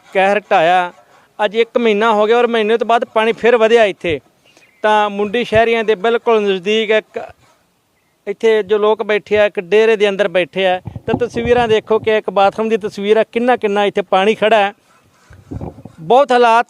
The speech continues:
ਚਿੰਤਾਜਨਕ ਹਾਲਾਤ ਆ। ਨਾ ਤਾਂ ਕੋਈ ਇੱਥੇ ਪ੍ਰਸ਼ਾਸਨ ਅਧਿਕਾਰੀ ਪਹੁੰਚਿਆ ਹੈ, ਪਰ ਇੱਕ ਗੱਲ ਜ਼ਰੂਰ ਹੈ ਕਿ ਪ੍ਰਸ਼ਾਸਨ ਨੇ ਕਿਸ਼ਤੀ ਜ਼ਰੂਰ ਦੇ ਦਿੱਤੀ ਹੈ, ਕਿਸ ਦੇ ਜ਼ਰੀਏ ਤੁਸੀਂ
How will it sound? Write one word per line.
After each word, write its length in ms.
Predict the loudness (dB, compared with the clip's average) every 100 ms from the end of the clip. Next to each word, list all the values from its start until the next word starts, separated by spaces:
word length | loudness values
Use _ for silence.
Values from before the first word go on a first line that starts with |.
| -2 -4
ਚਿੰਤਾਜਨਕ 680 | -6 -4 0 2 2 -2 -2
ਹਾਲਾਤ 360 | 0 2 2 2
ਆ। 200 | 2 0 _ _ _ _ -4
ਨਾ 220 | -2 -2
ਤਾਂ 120 | -2
ਕੋਈ 120 | -2
ਇੱਥੇ 140 | 0 -2
ਪ੍ਰਸ਼ਾਸਨ 460 | -4 -2 -2 -2
ਅਧਿਕਾਰੀ 400 | -4 -2 0 2
ਪਹੁੰਚਿਆ 460 | 0 -2 -2 2 2
ਹੈ, 140 | 2 -4 _ _ _ _ _ -4
ਪਰ 100 | -2
ਇੱਕ 160 | -2
ਗੱਲ 260 | 0 2 2
ਜ਼ਰੂਰ 320 | 2 2 2
ਹੈ 60 | 2
ਕਿ 120 | 0
ਪ੍ਰਸ਼ਾਸਨ 520 | -2 -2 0 0 0
ਨੇ 80 | -4
ਕਿਸ਼ਤੀ 420 | -4 -6 -4 -4
ਜ਼ਰੂਰ 240 | 0 0 2
ਦੇ 120 | 2
ਦਿੱਤੀ 240 | 0 0
ਹੈ, 60 | -2
ਕਿਸ 220 | -2 0
ਦੇ 120 | 0
ਜ਼ਰੀਏ 240 | 2 2 0
ਤੁਸੀਂ 460 | -2 -2 -2 -4